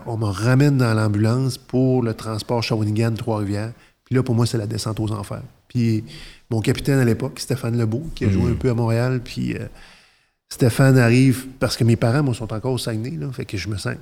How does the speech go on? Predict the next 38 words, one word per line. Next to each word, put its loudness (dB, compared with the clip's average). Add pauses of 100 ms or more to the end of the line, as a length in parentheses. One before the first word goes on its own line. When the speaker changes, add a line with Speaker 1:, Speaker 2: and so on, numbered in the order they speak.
(120)
Speaker 1:
complètement, -4
mais -6
complètement -2
tout -8
seul, -2
là, -4
dans, -6
dans, -10
dans, -10 (640)
dans, -6
dans -6
ça, -8
là. -2 (960)
Puis, 2
euh, 4
je -2
dis 0
à 0
Stéphane, « -2 (460)
Quand -2
est-ce -4
que -4
je -6
vais -6
retrouver -4 (180)
ma -8
sensibilité ? -2
Quand -4
est-ce -4
que », -8 (120)
puis -18
c'est -10
une, -2
vraiment 2
une 2
descente -2
aux -4
enfers. -10